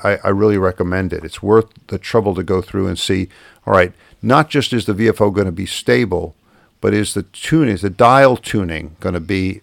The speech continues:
more or less linear so you can avoid this kind of bunching up problem?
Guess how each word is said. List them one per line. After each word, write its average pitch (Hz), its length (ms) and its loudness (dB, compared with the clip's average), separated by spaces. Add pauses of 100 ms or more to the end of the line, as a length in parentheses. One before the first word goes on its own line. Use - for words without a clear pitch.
more 107 300 2
or 104 120 8
less 98 340 2
linear 95 500 -2
so - 140 -8
you 92 160 -6
can 92 120 -10
avoid 92 320 -2
this 87 160 -8
kind 92 160 -6
of 78 120 -10
bunching 87 400 -6
up 85 160 -10
problem? 80 500 -8